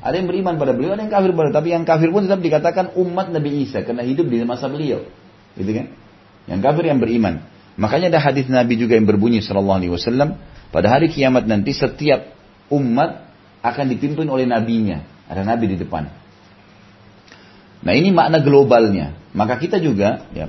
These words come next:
sabda Nabi sallallahu alaihi wasallam di sini mengatakan, "Tidak ada satupun, ya, tidak seorang pun dari umat ini." Umat ini maksudnya apa? Umat manusia yang sebenarnya masuk dalam kategori umat Muhammad sallallahu alaihi wasallam, gitu kan?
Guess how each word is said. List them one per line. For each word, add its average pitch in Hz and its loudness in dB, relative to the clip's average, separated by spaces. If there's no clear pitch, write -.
sabda 165 0
Nabi 165 2
sallallahu 135 -2
alaihi - -10
wasallam 135 -2
di - -8
sini 135 -2
mengatakan, 123 -2
"Tidak 131 -2
ada 147 0
satupun, 135 -2
ya, 87 -8
tidak 156 2
seorang 135 2
pun 165 0
dari 123 2
umat 170 0
ini." 143 -2
Umat 95 -4
ini 139 -4
maksudnya 127 -2
apa? 123 -2
Umat 110 0
manusia 135 -6
yang 120 -6
sebenarnya 110 -4
masuk 120 -6
dalam 139 0
kategori 110 2
umat 143 -2
Muhammad 175 -4
sallallahu 143 -8
alaihi - -8
wasallam, 139 -8
gitu 101 -6
kan? 123 -8